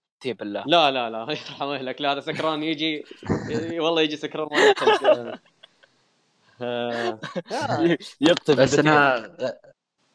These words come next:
Speaker 3: غريبة، غريبة، يعني، ما لها أي، ما لها أي سبب، يعني. آه، كذا فجأة، بس ك-، كأنهم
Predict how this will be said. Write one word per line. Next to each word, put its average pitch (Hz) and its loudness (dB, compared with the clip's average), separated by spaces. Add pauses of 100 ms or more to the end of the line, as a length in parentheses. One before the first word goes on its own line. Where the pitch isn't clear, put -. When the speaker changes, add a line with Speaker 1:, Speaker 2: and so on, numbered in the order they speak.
(140)
Speaker 3:
غريبة، 131 -2
غريبة، 107 -6
يعني، 104 -6
ما 131 -4
لها 135 -2
أي، 143 0
ما 123 0
لها 127 2
أي 127 0
سبب، 117 0
يعني. 87 -2
آه، 82 -6
كذا 127 4
فجأة، 131 4
بس 135 -2
ك-، - -18
كأنهم 151 -2